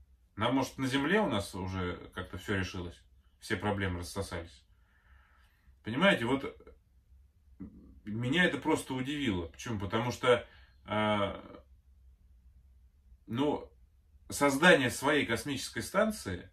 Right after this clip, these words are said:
кроме траты денег, кроме того, что это, а, просто,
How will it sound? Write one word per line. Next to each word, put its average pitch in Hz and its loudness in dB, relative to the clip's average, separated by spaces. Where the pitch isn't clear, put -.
кроме 131 0
траты 120 2
денег, 110 0
кроме 117 0
того, 120 2
что 104 -4
это, 98 0
а, - -2
просто, 131 -2